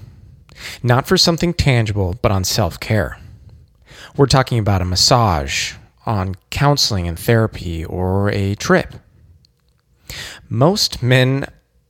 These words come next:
I know have never had a massage. They think that counseling is pointless and only go on trips to get hammered in Vegas.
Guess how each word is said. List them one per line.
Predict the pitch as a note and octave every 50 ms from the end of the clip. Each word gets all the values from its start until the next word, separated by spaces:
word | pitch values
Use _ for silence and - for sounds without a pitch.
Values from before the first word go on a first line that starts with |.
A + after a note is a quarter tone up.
| _ _ _ _ _ _ _ -
I | G#2+ A#2 C3+ D#3
know | E3 D#3+ B2 G#2+ F#2 F2+ F#2 G2+ - -
have | - A#2 A2 G#2 F#2+
never | G2 G2+ G#2 A2 A#2 B2 A#2+ D3 C#3+ C#3+ C#3 - -
had | A#2 A2 G#2+ G#2 G2+ G2 -
a | -
massage. | F2+ F2 F2 - - G2+ G2 F#2 E2 D#2+ - - - - - _ _ _ _ _ _ _ _ _ _ _ _ _ _ _ - - - - -
They | - B2+
think | - D3+ C#3 C3 -
that | C3 A#2+ -
counseling | - - B2+ B2+ C3+ C#3 - - C3 B2 A2+ G#2+ G2+
is | - - F#2+ -
pointless | - - - C3 C#3 - - - - - - - - - - - - _ _ _ _ _ _ _ _ _ _ _ _ _ _ _ _ - - - - - - -
and | - C3+ C#3
only | C#3+ E3 F3 F3+
go | E3 F3+ E3+
on | D#3+ D3+
trips | C#3 - - D3+ - -
to | -
get | - C#3 B2
hammered | - A#2+ C3+ C3+ C3+ C3+ B2
in | A#2+ B2
Vegas. | A2+ B2 C3 B2+ - - - - -